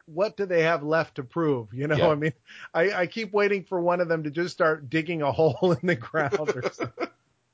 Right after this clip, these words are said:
Speaker 1: Uh, but this guy appears to be the only one that was not a professional wrestler. I, I looked him up, and I did find lots of people online saying all of these guys are pro wrestlers,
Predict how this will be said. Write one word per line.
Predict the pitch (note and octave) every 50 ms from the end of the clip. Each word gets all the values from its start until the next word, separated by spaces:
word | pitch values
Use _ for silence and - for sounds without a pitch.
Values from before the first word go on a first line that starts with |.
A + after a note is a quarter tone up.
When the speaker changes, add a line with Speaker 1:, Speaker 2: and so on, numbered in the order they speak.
| _ _ _ _ _ _ _ - - - - - - - - - -
Speaker 1:
Uh, | - F#3 G3 F#3+
but | F3 A3 A3+ A3+
this | F#4 F#4+ E4+ -
guy | - F#4 F4 D4+ C#4 B3+ A3+ F3+ B2 - - - -
appears | G#3+ G3 - - - - D4 D#4+ E4 D#4+ A3+ - -
to | - A#3
be | F#3 A3 A3+ A3+
the | G3 G#3 G3+ - -
only | G#3 A3+ A#3+ A#3+ A#3 A#3 A3+ G#3+ G#3
one | F#3+ F#3 G3+ G3+ G#3+ G3
that | F3 E3 - E3+
was | E3+ D#3 C3+
not | D3 E3 E3 E3 F3 E3+
a | E3
professional | - - - D#3 D3 - - E3 D#3 C#3+ - - D3+ C#3+ C3
wrestler. | B2+ C3+ C3+ B2+ B2 - - B2 A2 G#2 -
I, | - C#3 D3 D3+ D3 B2 - - - -
I | - D3+ D3+
looked | D3 D3 E3 G#3 A3+ A3 - A3+
him | G#3 F#3 E3+
up, | E3+ E3 D#3 - - -
and | F3+ D#3+ D3+ D3
I | D3+ D3 D#3 D#3
did | C#3 A#2+ C#3+ G3 A3 G#3 F#3
find | - G#3 F#3+ F#3 F3 D#3+
lots | D#3 D#3 E3+ F3 -
of | - A#3 -
people | G#3+ A#3 A3+ - A#3 A3 G#3
online | G3 F#3 F#3 F#3 F3+ F3 E3+ D#3+
saying | - - F3+ D#3+ D3+ D3+ - -
all | - A#3 C#4 D4+ D#4 D#4 C#4
of | A#3 F#3
these | F3+ F#3+ F3+ D#3 A#2+
guys | - E3 D#3+ D3+ C#3+ B2+ B2
are | C3+
pro | B2 _ - D#3 C#3+ C#3
wrestlers, | C3+ C#3 C3+ B2+ - - C#3+ C3+ C3 B2